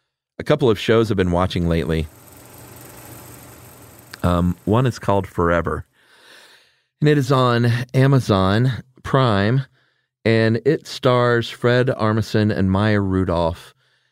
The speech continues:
and it is an eight-part series. Um,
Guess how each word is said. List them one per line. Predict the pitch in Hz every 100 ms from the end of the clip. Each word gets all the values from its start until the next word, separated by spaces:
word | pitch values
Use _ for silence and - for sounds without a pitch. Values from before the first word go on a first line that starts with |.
| _ -
and | 98
it | 98
is | 95 -
an | 87 -
eight-part | 110 - - - 117 - - -
series. | - - - - 110 92 98 120 139 - - - - _ _ _ _
Um, | 92 87 90 87 85 92